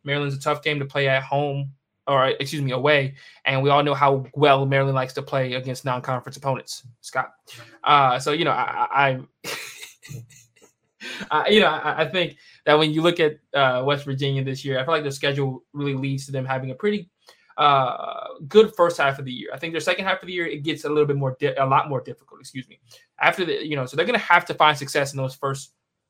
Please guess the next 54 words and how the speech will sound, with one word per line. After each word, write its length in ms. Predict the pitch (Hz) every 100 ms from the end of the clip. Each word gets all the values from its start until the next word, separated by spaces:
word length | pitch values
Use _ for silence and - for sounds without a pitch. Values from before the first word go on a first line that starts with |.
| _ _ _ _ _ _ _
six 300 | - 151 139
games, 480 | 143 147 139 123 - _ _ -
and 100 | 143
they're 80 |
gonna 120 | 160 156
have 160 | 160
to, 100 | 156
at 160 | 143 127
worst, 320 | 143 143 139
be 100 | 131
three 280 | - 139 131
and 120 | 131
three 140 | 139
when 80 | 131
they 80 | 127
get 140 | 123
to 80 | 127
that 140 | 127 127
bye 160 | 120
week, 200 | 117 - 120
because 460 | 139 135 127 127 _ _ _ -
to 60 | 143
play 200 | 180 -
at 240 | 151 180 175
T 160 | 202
C 160 | 175 180
U, 220 | 165 170
Iowa 400 | - 147 156 151
State, 260 | 143 151 -
Oklahoma 500 | 156 165 151 151 143
State, 340 | - 135 - -
and 280 | 151 151
Texas, 760 | - 160 156 - 127 107 - - _ _
and 100 | 156
have 220 | 151 165
to 80 | 156
go 240 | 147 151 139
to 240 | - 208
Manhattan, 580 | 185 170 160 160 170 175 _ _ _ _
uh, 360 | 147 156 147 151
Kansas 560 | - 175 175 185 - - -
in 80 | 160
that 160 | 156
second 240 | - 175 175
half 260 | 175 180
of 60 | 170
the, 180 | 170 -
uh, 120 | 170
year 240 | 170 185
is 140 | 151 139
gonna 160 | 139
be 160 | 131 123
really, 420 | 123 143 151 143
really, 460 | 139 135 135 127